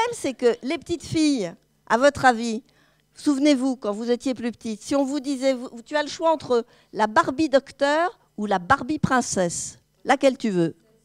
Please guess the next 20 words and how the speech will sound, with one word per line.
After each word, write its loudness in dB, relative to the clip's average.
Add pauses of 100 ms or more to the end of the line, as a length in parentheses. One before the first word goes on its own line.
(880)
<laughs> -18
Et -20
ben -2
voilà. -6 (720)
Celle 0
qui -4
se -12
vend 0
le 2
mieux, 6
c'est -2
la 0
Barbie -4
princesse -6
et 0
c'est -8
pas -4
la 0
poupée -4
docteur. -6